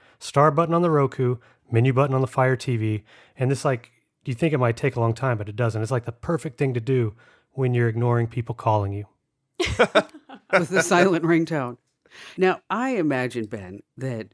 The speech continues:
Speaker 2: your desktop doesn't look anything like mine with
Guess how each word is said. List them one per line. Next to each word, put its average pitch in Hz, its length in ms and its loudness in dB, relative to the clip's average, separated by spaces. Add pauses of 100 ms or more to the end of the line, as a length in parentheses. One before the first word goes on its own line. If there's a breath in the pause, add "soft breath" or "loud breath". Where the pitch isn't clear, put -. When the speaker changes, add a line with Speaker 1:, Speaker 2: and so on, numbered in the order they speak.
Speaker 2:
your 160 240 0
desktop 123 580 -6
doesn't 120 280 -8
look 117 340 -10
anything 147 480 0
like 110 200 -8
mine 107 440 -8
with 104 380 -12